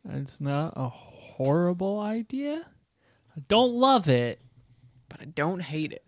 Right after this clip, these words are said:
Speaker 1: But yeah, it's seeming like it's one of our only options. So we'll, we'll put that in the, we'll pin that one,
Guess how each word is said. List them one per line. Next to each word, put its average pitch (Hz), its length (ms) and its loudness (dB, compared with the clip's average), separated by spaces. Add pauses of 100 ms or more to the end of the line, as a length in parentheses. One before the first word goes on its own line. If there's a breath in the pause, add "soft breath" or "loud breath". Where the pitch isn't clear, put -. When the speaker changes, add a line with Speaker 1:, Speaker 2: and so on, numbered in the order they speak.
(140)
Speaker 1:
But 147 260 -8
yeah, 113 380 -4 (100)
it's 147 240 -10
seeming 262 720 0
like 185 200 2
it's 170 140 -6
one 185 220 0
of 170 100 -2
our 147 200 0
only 214 360 2
options. 262 460 -4
So - 140 -4
we'll, 220 280 0
we'll 220 140 -4
put - 200 -14
that 240 180 4
in 202 160 0
the, 165 360 2
we'll 170 140 -6
pin 226 260 -2
that 214 180 0
one, 233 300 0